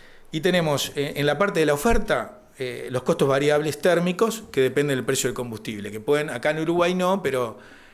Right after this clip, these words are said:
en otros países tiene una, un precio variable diario,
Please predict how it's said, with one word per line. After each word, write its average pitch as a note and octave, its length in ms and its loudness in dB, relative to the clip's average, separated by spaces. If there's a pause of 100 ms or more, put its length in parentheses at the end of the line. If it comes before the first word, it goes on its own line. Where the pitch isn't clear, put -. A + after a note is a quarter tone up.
(160)
en C3 120 -6
otros D3 180 -2
países C#3+ 260 0
tiene D3+ 200 -2
una, C3+ 120 -4
un A#2 380 -14
precio D3 320 0
variable C#3+ 480 0 (160)
diario, D#3 680 0